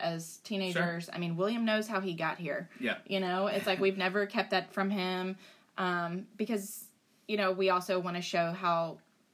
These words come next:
Speaker 1: God redeems your story.
Speaker 2: Yeah. Well, and also when he grows up, I mean, he's gonna know our anniversary is pretty close to his birthday, so
Speaker 1: <laughs> Yeah.
Speaker 2: we had to fess that up
Speaker 1: That's
Speaker 2: pretty
Speaker 1: weird.
Speaker 2: quick in the
Speaker 1: Yeah.
Speaker 2: <laughs>
Speaker 1: Yeah.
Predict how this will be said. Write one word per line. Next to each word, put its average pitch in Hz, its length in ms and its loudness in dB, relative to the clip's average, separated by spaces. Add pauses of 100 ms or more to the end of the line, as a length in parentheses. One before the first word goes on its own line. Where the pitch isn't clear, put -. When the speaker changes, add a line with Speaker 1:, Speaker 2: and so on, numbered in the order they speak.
(120)
Speaker 1:
God 175 240 2
redeems 165 420 -4
your 147 120 -8
story. 147 440 -6
Speaker 2:
Yeah. - 120 -6 (400)
Well, 247 100 4
and 185 100 4
also 165 320 0
when 139 100 0
he 131 60 2
grows 113 260 0
up, 107 140 -2
I 110 60 -4
mean, 113 80 0
he's 117 140 0
gonna 110 160 0
know 104 100 2
our 98 160 -2
anniversary 98 500 -4
is - 60 -8
pretty 104 200 -6
close 87 280 -6
to - 80 0
his 90 100 -4
birthday, 95 440 -2
so 120 340 2
Speaker 1:
<laughs> - 40 -14
Yeah. 160 100 2
Speaker 2:
we 156 60 6
had 147 200 6
to 127 140 0 (280)
fess 139 220 4
that 131 180 2
up 127 80 4
Speaker 1:
That's 131 100 0
Speaker 2:
pretty 127 140 2
Speaker 1:
weird. - 100 0
Speaker 2:
quick 151 240 6
in 127 140 0
the 127 180 2
Speaker 1:
Yeah. 233 760 4
Speaker 2:
<laughs> - 40 -16
Speaker 1:
Yeah. 233 240 4